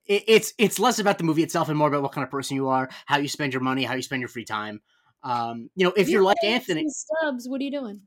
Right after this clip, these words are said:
Speaker 1: Yeah, exactly. Or, I mean, I live, uh, five minutes from a Regal, so I got Regal Unlimited. Uh, I have saved so much money this year already. I'm going to, it's, I'm gonna get, like, kicked, you know, you can get kicked out of a buffet if you stay too long. That's gonna be me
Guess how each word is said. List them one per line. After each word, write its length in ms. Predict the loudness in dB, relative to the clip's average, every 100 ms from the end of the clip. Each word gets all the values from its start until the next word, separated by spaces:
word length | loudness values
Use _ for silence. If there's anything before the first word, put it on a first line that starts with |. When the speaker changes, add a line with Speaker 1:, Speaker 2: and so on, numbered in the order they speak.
| _
Speaker 1:
Yeah, 240 | 2 2
exactly. 420 | 4 4 4 2
Or, 240 | -2 0 2
I 80 | 4
mean, 120 | 4 6
I 280 | 6 6
live, 480 | 4 4 4 2 -2
uh, 400 | -4 -2 0 -2
five 300 | -2 0 0
minutes 240 | 0 -4 -6
from 160 | -4 -2
a 40 |
Regal, 360 | -2 -2 -2 -4
so 120 | -4
I 80 | -2
got 180 | -2
Regal 240 | -4 -6 -6
Unlimited. 520 | -6 -8 -8 -8 -10 _ _ _ -6
Uh, 260 | 0 2 2
I 140 | 2 2
have 160 | 0 -4
saved 360 | -4 -2 -2
so 140 | 0 0
much 200 | 0 -2
money 200 | -4 -4
this 160 | -6
year 80 | -4
already. 480 | -2 -2 -4 -4 -8 _ _
I'm 220 | -4 -2
going 240 | -2 -4 -4
to, 100 | -4
it's, 140 | -2
I'm 120 | 0 2
gonna 140 | 2
get, 240 | 4 4 4
like, 200 | -2 -4
kicked, 220 | -8 -2
you 60 |
know, 80 | 0
you 80 | 0
can 80 | 0
get 80 | -4
kicked 180 | -4 -2
out 80 | -2
of 60 |
a 40 | -2
buffet 380 | -8 -4 -2 -2
if 100 | -6
you 60 |
stay 180 | -8 -6
too 140 | -4
long. 180 | -4 -2
That's 140 | -4 -10
gonna 140 | -10
be 80 | -8
me 280 | -8 -8 -10